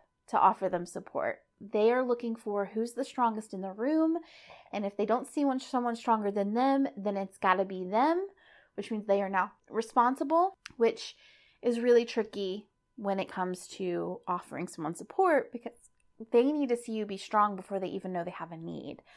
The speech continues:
So find the areas in which the eight in your life tends to overdo or where they tend to neglect,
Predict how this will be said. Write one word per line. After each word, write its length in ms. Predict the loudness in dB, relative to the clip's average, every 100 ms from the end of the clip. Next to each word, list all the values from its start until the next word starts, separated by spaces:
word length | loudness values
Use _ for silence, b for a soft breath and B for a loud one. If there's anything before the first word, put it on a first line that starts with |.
| b b b b b b b b _
So 800 | -20 0 4 6 6 4 0 -10 _ _ _ _ _ _ _ _ _ _ _ _
find 420 | -4 0 2 2
the 140 | 0
areas 400 | 0 4 4 4
in 120 | 2 2
which 360 | 2 2 -12 -14 -4
the 320 | 0 0 0 -2
eight 120 | -2
in 80 | -2
your 100 | -2
life 380 | 0 2 0 -4
tends 460 | -10 -8 -6 -8 -12
to 600 | -6 -2 -2 -2 -6 -8 _ 2
overdo 800 | 2 2 -2 0 0 2 0 -2 -4
or 580 | -2 4 6 6 6 2 b b b b _ _ _ _
where 100 | -2
they 140 | 0
tend 260 | -2 -4 -8
to 140 | -6 -6
neglect, 840 | -8 -4 2 2 2 -6 -20 -20